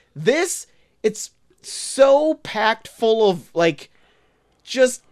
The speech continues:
like, kind of minute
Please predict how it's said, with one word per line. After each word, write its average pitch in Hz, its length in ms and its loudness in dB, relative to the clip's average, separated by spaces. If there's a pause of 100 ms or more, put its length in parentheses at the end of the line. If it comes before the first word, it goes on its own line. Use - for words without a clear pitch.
(180)
like, 175 240 4 (380)
kind 269 240 -4
of 196 240 -2 (760)
minute 214 960 -2